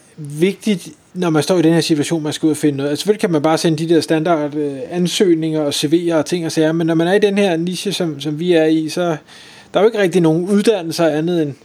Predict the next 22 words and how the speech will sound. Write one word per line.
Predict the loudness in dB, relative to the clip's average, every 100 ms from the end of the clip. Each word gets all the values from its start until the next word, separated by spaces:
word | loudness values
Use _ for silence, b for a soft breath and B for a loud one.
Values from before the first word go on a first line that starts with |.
| _ _ B B B -2
jo, | 0
der, | 0 0
der | 0
er |
nogle | 2 0
uddannelser, | 0 0 0 -2
men | -2 0
jeg | 0
tror | 0
ikke, | -2
der | 0
er |
nogen | -2 -2
af |
os, | -2 -2
der | -2
vil | 2 2 0 -8 _
rigtig | -6 -4 -2
kalde | 0 2
dem | 2
uddannelser. | 2 2 0 -2 -8 -8 B B B B -4
Øhm, | 2 6 6 6 4 2 -4